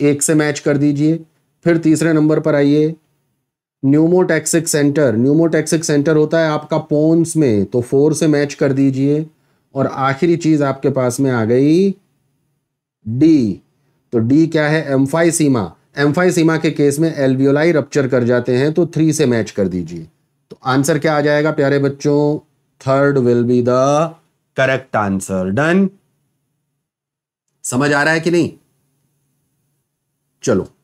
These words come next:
the urge to inhale results from, इनहेल करने की अर्ज किस वजह से डेवलप होगी? जब आपकी बॉडी में <clears throat>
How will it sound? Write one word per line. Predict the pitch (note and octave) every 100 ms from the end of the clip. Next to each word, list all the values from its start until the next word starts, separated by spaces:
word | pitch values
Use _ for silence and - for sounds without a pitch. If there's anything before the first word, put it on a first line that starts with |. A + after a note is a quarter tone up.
| _ _ _ _ _ _ _ _ _ _ _ _ _ C#3
the | E3 - F3
urge | F#3 A3 B3 G#3+ G#3 -
to | A3+ -
inhale | F3 D#3 C3+ D3 F3+ G#3 G#3+ F3+ D#3+
results | E3 F3+ F3+ - -
from, | F3 F3+ E3 B2+ G2+ _ _ _ _ _ _ _ _ _ _ _ _ -
इनहेल | D#3 D3 B2+ D3+ F3+ G3+
करने | G3 E3 D#3+ E3+
की | E3+ F#3
अर्ज | - D3+ E3 E3+ C#3 F#2 - _ _ _ _ _ _ _ _ _ _ _ _ -
किस | F#3+
वजह | F#3 F3 F3
से | F3+
डेवलप | E3+ E3+ F3
होगी? | D3+ E3 D#3+ F#3+ G3 _ _ _ A#2
जब | B2 E3+ D#3
आपकी | D3+ D3+ F#3
बॉडी | D3+ C#3 C3+ C3+
में | C#3+ E3+ G3+ G#3 _
<clears throat> | _